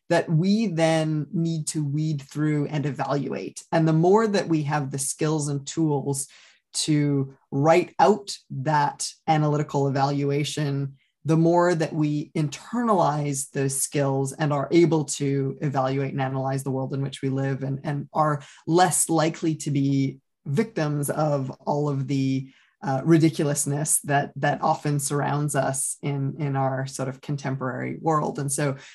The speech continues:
you know, you're offering kind of a rescue mission to, um, embattled institutions,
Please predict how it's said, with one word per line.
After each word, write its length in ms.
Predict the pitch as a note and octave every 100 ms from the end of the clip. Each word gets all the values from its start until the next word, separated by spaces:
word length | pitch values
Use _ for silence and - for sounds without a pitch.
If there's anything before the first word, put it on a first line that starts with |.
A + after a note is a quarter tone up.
| _
you 80 | D#3+
know, 100 | D#3
you're 200 | D3+ D#3
offering 380 | D#3+ E3 E3+ D3+
kind 220 | - D3+
of 60 | D3
a 80 |
rescue 480 | C#3+ F3 G#3 - F#3+
mission 640 | E3 D#3+ - D3+ D3 C#3+ C#3 _ _ _ -
to, 560 | - E3 D#3 D#3 - -
um, 360 | D#3 D3 C#3 C#3
embattled 680 | F#3 E3 C#3 D#3+ D#3+ E3 C#3+
institutions, 1160 | D3 - D3+ - - D4+ - D3+ D3+ D3 D3